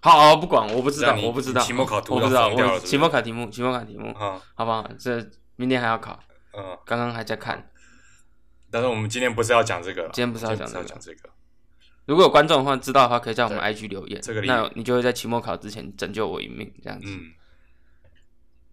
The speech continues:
Speaker 2: 对。
Speaker 1: 好啦，今天，今天要讲什么？
Speaker 2: 这个礼拜还有一件很重要的事情吗？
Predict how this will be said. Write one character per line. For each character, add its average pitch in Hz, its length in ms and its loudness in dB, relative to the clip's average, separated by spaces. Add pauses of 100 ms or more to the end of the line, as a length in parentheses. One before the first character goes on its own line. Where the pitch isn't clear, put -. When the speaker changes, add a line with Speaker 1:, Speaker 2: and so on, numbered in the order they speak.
(840)
Speaker 2:
对。 90 280 -14 (520)
Speaker 1:
好 117 120 -2
啦， 113 120 4
今 127 160 -6
天， 135 220 0
今 123 100 -10
天 127 80 -2
要 123 120 0
讲 - 20 0
什 156 60 2
么？ 143 60 4
Speaker 2:
这 127 60 2
个 110 80 0
礼 101 60 -4
拜 113 300 6
还 113 140 2
有 113 100 4
一 107 40 2
件 110 160 -4
很 95 140 -8
重 107 100 -4
要 101 160 0
的 92 80 -2
事 110 160 -6
情 90 200 -10
吗？ 82 240 -12